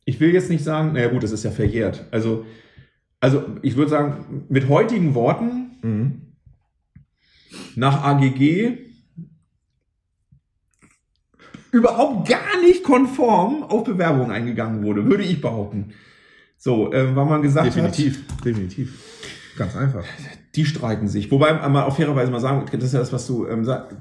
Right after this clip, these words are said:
Speaker 1: w-, wenn die alle mal bumsen würden, das ist auch das, was letztens, ähm, äh, an so einem Barabend, äh, eine Führungskraft sagte, „Wäre mir das ja scheißegal.“ Aber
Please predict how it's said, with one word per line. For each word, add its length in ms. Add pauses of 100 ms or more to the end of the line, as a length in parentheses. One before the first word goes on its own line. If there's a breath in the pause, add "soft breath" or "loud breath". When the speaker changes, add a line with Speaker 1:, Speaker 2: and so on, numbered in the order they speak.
(140)
Speaker 1:
w-, 200
wenn 220
die 180
alle 200
mal 180
bumsen 500
würden, 560
das 140
ist 40
auch 60
das, 160
was 160
letztens, 520
ähm, 400
äh, 260
an 160
so 80
einem 420 (140)
Barabend, 960
äh, 60
eine 1300
Führungskraft 520
sagte, 400 (640 loud breath)
„Wäre 180
mir 80
das 180
ja 80
scheißegal.“ 800 (1080 loud breath)
Aber 460